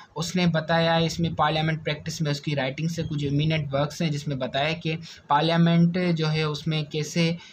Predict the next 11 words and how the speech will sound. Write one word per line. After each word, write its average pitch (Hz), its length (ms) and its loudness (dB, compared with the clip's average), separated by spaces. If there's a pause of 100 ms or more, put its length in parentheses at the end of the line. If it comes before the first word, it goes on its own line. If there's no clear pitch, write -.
(120)
इजलास 147 460 0
होंगे, 151 340 -2
कैसे 156 360 -4
वो 151 160 -2
work 143 340 0
करेगी, 151 360 -4
उनके 147 300 -2
rules 143 360 -2
regulations 143 640 -2
हर 135 140 0
चीज़ 147 320 -4